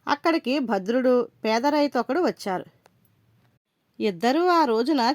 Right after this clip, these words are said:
చెరొక రూపాయి పోగొట్టుకున్నారు. పేద రైతు రెక్కలు ముక్కలు చేసుకుని సంపాదించిన రూపాయి పోయిందని ఏడ్చేశాడు.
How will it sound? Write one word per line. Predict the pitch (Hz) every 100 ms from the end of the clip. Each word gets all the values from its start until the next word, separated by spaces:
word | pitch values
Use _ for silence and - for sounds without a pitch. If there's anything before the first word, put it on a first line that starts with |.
| 269
చెరొక | 202 -
రూపాయి | 277 269 277 262 330
పోగొట్టుకున్నారు. | - 240 220 214 220 214 190 180 - _ _ _ _ _ _ _ 220
పేద | 196 208
రైతు | 285 339 330 262
రెక్కలు | 262 - 226 240
ముక్కలు | 208 - 302
చేసుకుని | 320 277 - 277 277
సంపాదించిన | 269 262 247 262 262 269 277
రూపాయి | 262 190 170 269 294
పోయిందని | 294 202 202 247 233 247
ఏడ్చేశాడు. | 277 190 - 208 - 180